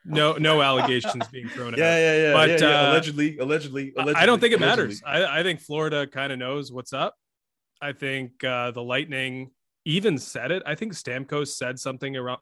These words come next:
Speaker 1: along the, along the lines, excuse me, of, "We know what to do." I mean,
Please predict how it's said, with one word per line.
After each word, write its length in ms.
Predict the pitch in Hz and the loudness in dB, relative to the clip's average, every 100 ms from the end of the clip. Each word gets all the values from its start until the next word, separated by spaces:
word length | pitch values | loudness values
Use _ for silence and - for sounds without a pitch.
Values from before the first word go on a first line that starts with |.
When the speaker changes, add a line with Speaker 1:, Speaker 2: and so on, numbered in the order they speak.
| 135 | -8
Speaker 1:
along 380 | 127 120 123 | -8 -8 -8
the, 140 | 123 120 _ _ 127 | -10 -14 _ _ -20
along 320 | 135 113 113 110 | -18 -14 -14 -12
the 80 | |
lines, 480 | 104 107 107 110 - _ | -12 -12 -14 -16 -20 _
excuse 320 | - 120 113 | -16 -14 -12
me, 160 | 113 107 _ _ _ | -14 -14 _ _ _
of, 300 | - 127 120 | -2 0 -2
"We 240 | 131 131 135 | -6 -2 0
know 240 | 127 135 | 0 0
what 320 | 123 131 139 | -2 -4 -6
to 120 | - | -12
do." 460 | 117 117 123 165 220 _ _ _ _ _ _ | -12 -8 -6 -6 -10 _ _ _ _ _ _
I 100 | 156 | 0
mean, 360 | 156 143 139 | 2 4 0